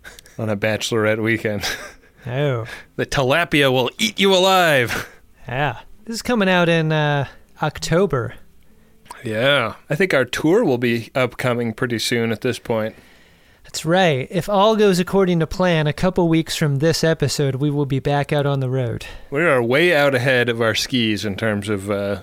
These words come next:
Speaker 1: recording, which is good because we want, we wanna put all, all of our focus on the tour when the tour happens.
Speaker 2: Yeah, so if you're listening to this episode and, and we've been tragically killed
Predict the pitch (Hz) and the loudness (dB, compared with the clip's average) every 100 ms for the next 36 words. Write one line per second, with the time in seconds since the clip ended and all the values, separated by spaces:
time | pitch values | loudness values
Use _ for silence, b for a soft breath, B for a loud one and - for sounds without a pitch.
0 | - 113 - 117 90 87 92 _ _ _ | -8 -8 -2 -2 -2 -8 -16 _ _ _
1 | - 110 117 101 131 131 104 101 101 98 | -12 -8 -8 -4 0 2 0 -4 -8 -4
2 | 110 101 113 117 120 120 120 _ b b | -2 -2 -2 0 0 0 -4 _ b b
3 | b b b - 147 160 147 160 156 143 | b b b -6 0 0 0 2 2 2
4 | 143 147 139 131 - 156 147 123 131 123 | 2 2 4 2 2 0 0 -2 0 0
5 | - 190 170 110 117 127 123 185 175 110 | 0 0 2 2 0 -2 0 2 2 2
6 | 104 110 107 - - - - 175 196 156 | 0 -2 -6 -10 -14 -18 -2 2 4 4
7 | 180 170 165 160 196 - 190 165 160 156 | 2 2 2 2 2 2 0 0 0 0
8 | 170 165 151 156 151 151 151 143 135 127 | 0 0 0 2 2 2 0 -2 -4 -8
9 | - 143 135 143 139 - 135 - 165 165 | -8 -4 -2 -2 -2 -2 -4 0 2 2
10 | 160 - 156 - 160 147 131 123 | 0 0 -2 0 0 2 0 -4